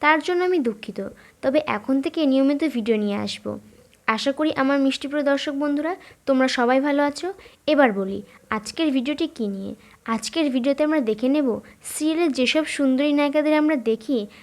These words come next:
তারা ছোটোবেলায় কতটা মিষ্টি দেখতে ছিল। তো চলো বেশি না বকে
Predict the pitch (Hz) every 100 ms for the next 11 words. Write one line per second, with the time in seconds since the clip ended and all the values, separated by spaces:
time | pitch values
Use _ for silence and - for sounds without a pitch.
0 | - - 339 339 320 330 339 349 349 269
1 | 330 330 302 285 262 233 233 220 208 196
2 | 196 - - _ 302 302 262 202 185 208
3 | 208 254 233 214 220 -